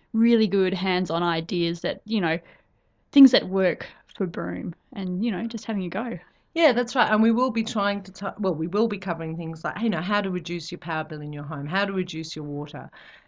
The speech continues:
Speaker 2: um, in ways that are gonna work for you and your lifestyle. So even if you look at it as an investment, you're gonna pay a little bit of money, and hopefully from that you'll wor-, learn really easy ways to actually reduce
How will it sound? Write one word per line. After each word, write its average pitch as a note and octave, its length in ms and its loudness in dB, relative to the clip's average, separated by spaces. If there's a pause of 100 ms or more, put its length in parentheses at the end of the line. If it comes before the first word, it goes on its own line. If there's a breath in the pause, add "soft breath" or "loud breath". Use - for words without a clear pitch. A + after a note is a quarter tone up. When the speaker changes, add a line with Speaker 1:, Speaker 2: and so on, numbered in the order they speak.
Speaker 2:
um, G#3 200 2
in B3 260 4
ways G#3 300 2
that F#3+ 80 0
are F3 40 -2
gonna E3 160 -4
work D#3 300 -6
for - 80 -10
you D3 180 -6
and C#3+ 140 -6
your D3 100 -8
lifestyle. C#3+ 720 -10 (460 loud breath)
So A#3 260 4
even B3 300 2
if A3+ 120 2
you A3+ 60 2
look F#3+ 160 -2
at F#3+ 80 0
it E3 80 -2
as E3 80 -6
an E3 80 -6
investment, D#3 540 -8
you're F#3 80 -10
gonna F#3+ 140 -2
pay F3 200 -2
a E3 40 -2
little C4 260 -2
bit G#3+ 100 0
of E3+ 80 -2
money, D#3+ 400 -6 (220)
and G3 200 -2
hopefully G#3+ 460 0
from F3+ 300 -6
that D3 180 -10
you'll E3+ 240 -6
wor-, D#3+ 320 -6
learn F3 560 -4 (220)
really G#3 380 2
easy F3+ 300 -2
ways D#3 380 -6
to - 140 -10
actually - 220 -10
reduce D3+ 600 -6